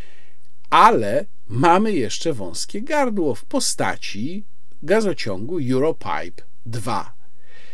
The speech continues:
Ponieważ Baltic Pipe, wbrew temu, jak to prezentowano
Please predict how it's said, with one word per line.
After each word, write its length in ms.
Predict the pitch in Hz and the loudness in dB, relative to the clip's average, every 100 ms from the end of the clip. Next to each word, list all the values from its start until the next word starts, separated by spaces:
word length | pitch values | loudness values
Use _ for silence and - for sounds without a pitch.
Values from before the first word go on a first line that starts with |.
| - - - | -4 -4 0
Ponieważ 640 | 269 311 330 180 - 123 - - | 2 4 4 2 2 -2 -4 -2
Baltic 380 | 151 339 320 - | 0 0 0 0
Pipe, 420 | 147 104 101 95 | -2 -2 -2 -4
wbrew 380 | 101 180 269 - | 0 2 2 2
temu, 400 | 196 226 233 165 | 0 2 0 0
jak 520 | 135 156 254 - - | 0 0 0 0 -4
to 220 | - 190 | 0 0
prezentowano 1160 | - 160 135 139 120 123 113 180 214 113 101 | 2 0 2 0 -2 -2 0 0 0 0 -2